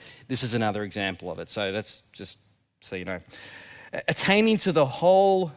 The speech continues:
measure of the fullness, literally the full stature of Christ. So God created you with a certain skill set for the purposes of building other people, so that we all as a body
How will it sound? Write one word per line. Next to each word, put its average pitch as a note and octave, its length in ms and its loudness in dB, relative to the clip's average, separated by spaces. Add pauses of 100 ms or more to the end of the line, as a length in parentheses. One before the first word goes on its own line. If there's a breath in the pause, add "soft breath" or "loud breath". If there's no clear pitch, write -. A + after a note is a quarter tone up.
measure C#3 840 0 (240)
of A#2+ 160 -4
the A#2+ 80 -6
fullness, E3+ 800 -2
literally E3+ 400 0
the B2 100 -2
full E3+ 400 -4
stature A2 720 -4 (300 loud breath)
of G2+ 120 -10
Christ. - 680 -4 (680 loud breath)
So E3+ 80 6
God G#3 320 4
created G3+ 680 4
you D3+ 220 0
with C#3+ 160 0
a A#2 60 -4
certain F3 440 0
skill G3 440 0
set A2+ 340 0
for A3 320 2
the A3+ 80 4
purposes E3+ 580 0
of C3 160 -2
building D3 460 2
other C3 260 2
people, - 440 -10 (960 loud breath)
so A3 340 6
that F#3 220 8
we E3 160 6
all G3 440 2
as C3 160 2
a C3 60 4
body A#2 520 2